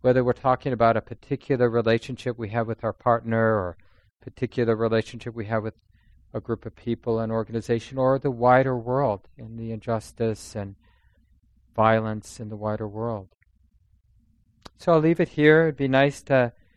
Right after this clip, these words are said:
hear your questions or your comments from your own practice, what you've been learning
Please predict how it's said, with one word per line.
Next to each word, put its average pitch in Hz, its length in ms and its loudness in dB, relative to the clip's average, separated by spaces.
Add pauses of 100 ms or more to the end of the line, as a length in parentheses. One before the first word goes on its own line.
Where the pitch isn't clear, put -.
(140)
hear 156 220 4
your 143 180 6
questions 160 720 2
or 135 100 4
your 127 140 2
comments 143 500 2
from 147 160 -4
your 135 140 2
own 131 140 2
practice, - 600 2
what 139 200 -4
you've 131 100 -8
been 131 180 0
learning 131 520 2